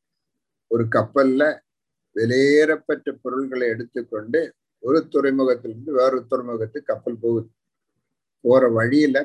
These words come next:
பெரிய புயல் வந்துச்சு. புயல் வந்தபோது கப்பல் சேதம் நடக்கும்,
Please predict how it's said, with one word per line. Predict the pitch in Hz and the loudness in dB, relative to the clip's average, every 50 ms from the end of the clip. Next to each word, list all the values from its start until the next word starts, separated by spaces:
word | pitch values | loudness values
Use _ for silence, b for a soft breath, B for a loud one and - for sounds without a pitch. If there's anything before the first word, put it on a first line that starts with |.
| - _ | -4 _
பெரிய | - 127 127 123 120 | -6 -6 -4 -4 -6
புயல் | 117 113 - 131 131 143 139 | -6 -6 -4 -2 0 0 0
வந்துச்சு. | 131 117 113 113 110 92 - - - _ _ _ _ _ _ _ _ _ _ _ - | -2 -2 -4 -6 -8 -10 -14 -18 -20 _ _ _ _ _ _ _ _ _ _ _ -2
புயல் | 139 147 156 147 | 2 2 4 4
வந்தபோது | 139 135 131 127 123 120 123 123 127 147 139 | 2 0 -2 -2 -4 -2 -2 -2 -2 -4 -6
கப்பல் | - - 98 - - 151 135 135 | -6 -8 -6 -4 -2 -4 -4 -4
சேதம் | - 139 131 117 120 113 113 107 - - _ | -4 -4 -4 -4 -4 -6 -8 -10 -12 -14 _
நடக்கும், | - - 113 113 113 - - 156 160 | -12 -6 -6 -6 -4 -2 -2 -2 -2